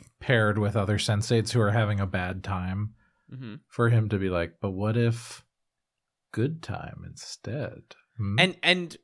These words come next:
Speaker 2: the sad
Speaker 1: <laughs>
Speaker 2: thing, and I think about this in real life, but, like, sometimes the nicest people have the saddest backstories, right? Or they have the saddest, like, b-, experience that led to them being a nice person.
Speaker 1: Right,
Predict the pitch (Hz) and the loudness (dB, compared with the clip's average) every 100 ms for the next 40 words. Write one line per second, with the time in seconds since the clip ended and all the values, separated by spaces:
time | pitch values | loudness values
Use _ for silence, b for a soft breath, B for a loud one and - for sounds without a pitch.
0 | _ - 160 185 - 247 320 269 190 180 | _ -2 0 4 4 4 4 2 2 2
1 | 233 233 214 202 180 143 151 151 202 - | 2 2 2 -2 -4 -2 0 0 0 -2
2 | 147 131 123 180 208 185 147 123 135 - | -2 -2 -2 -6 -6 -4 -2 -2 -4 -8
3 | 127 127 127 104 - 107 107 107 110 98 | -10 -4 -4 -6 -4 -2 0 -2 -8 -8
4 | - 127 143 175 156 151 175 - 120 120 | -8 -6 -6 -6 -8 -10 -12 -8 -4 -4
5 | 107 - 107 110 107 - b b b _ | -4 -2 0 0 -4 -12 b b b _
6 | - 120 - - _ _ _ - 120 - | -4 -2 -2 -10 _ _ _ -20 -12 -10
7 | 120 - - 151 151 123 107 120 110 110 | -8 -8 0 4 4 4 2 -2 0 -2
8 | 113 110 104 104 104 101 98 95 - 95 | -2 -2 -2 -2 -2 -4 -4 -6 -8 -10
9 | - 113 110 113 98 101 | -6 -2 2 2 2 -2